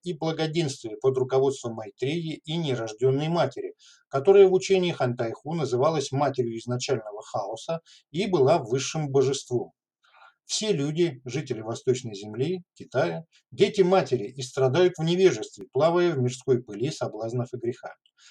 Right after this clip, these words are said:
Сострадательная мать изначального хаоса по достижению сроков направляет в мир Будд для просвещения людей и их спасения. Однако во времена синего и красного солнц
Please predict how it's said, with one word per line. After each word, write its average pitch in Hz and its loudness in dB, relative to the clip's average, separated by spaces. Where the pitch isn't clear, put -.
Сострадательная 180 0
мать 143 0
изначального 156 -2
хаоса 135 -2
по 139 -4
достижению 190 -2
сроков 147 -4
направляет 143 0
в 127 -6
мир 156 0
Будд 127 -4
для 123 2
просвещения 147 -4
людей 131 -4
и 117 -6
их - -12
спасения. - -10
Однако 143 -2
во 127 2
времена 139 0
синего 156 -2
и 117 -2
красного 156 -6
солнц 180 -4